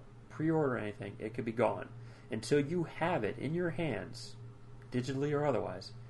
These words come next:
it doesn't exist. As far as you, the consumer, are concerned, it does not exist. So be mindful of that, people. Same goes for season passes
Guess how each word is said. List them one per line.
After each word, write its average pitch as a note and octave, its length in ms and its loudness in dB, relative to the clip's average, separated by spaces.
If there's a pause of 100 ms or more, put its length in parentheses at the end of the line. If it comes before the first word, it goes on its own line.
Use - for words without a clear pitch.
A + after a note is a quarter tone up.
(260)
it B2 180 4
doesn't A#2+ 320 8
exist. G2+ 480 -4
As - 140 -8
far G#2 240 2
as G#2 160 2
you, A#2+ 180 2
the A#2 80 -2
consumer, A2 420 -4
are G2+ 60 -2
concerned, G2+ 400 -6 (480)
it A#2+ 160 2
does G#2 200 4
not F#2+ 160 -2
exist. - 500 -10 (680)
So F2+ 280 -6 (720)
be G#2+ 140 2
mindful A2 400 4
of G2+ 60 4
that, G2+ 240 2
people. G2+ 340 -2 (720)
Same G#2 300 -4
goes G#2 200 0
for G#2 100 -10
season G2+ 260 -6
passes G2+ 680 -6